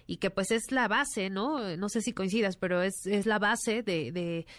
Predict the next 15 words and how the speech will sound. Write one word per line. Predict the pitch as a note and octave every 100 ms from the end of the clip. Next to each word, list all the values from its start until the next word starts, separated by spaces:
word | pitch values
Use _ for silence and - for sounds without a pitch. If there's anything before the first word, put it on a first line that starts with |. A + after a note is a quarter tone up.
| -
de | - F#3
lo | F#3
que | F#3+
viene | F#3 A3+ A#3
más | G3+ G3+
adelante | G#3 F3+ F#3 G#3+
en |
cuestión | G3 E3+ F3+ F3+
de, | G3+ F#3+
de | E3+
desarrollo | E3+ E3+ D#3 E3 F3+
científico, | F3+ E3 E3 G#3+ A3 - F#3
de | F3+
investigación, | D#3 - D3+ C#3+ - G3+ G#3 A3 - - -
eh, | F3 E3+ E3 D#3+ D#3+